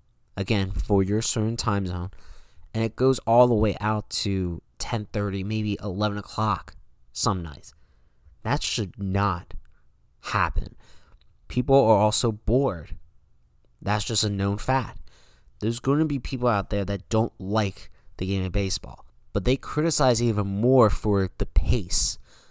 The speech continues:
of it. And there's ways for you to turn that fortune around.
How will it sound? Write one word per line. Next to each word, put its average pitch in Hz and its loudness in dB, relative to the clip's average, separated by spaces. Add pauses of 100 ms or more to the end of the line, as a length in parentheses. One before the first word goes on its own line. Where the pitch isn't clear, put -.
(380)
of 98 0
it. 78 -10 (420)
And 110 0
there's 113 0
ways 117 2 (140)
for 120 0
you 92 2
to - -4
turn 101 -4
that 98 0
fortune 90 -4 (480)
around. 107 0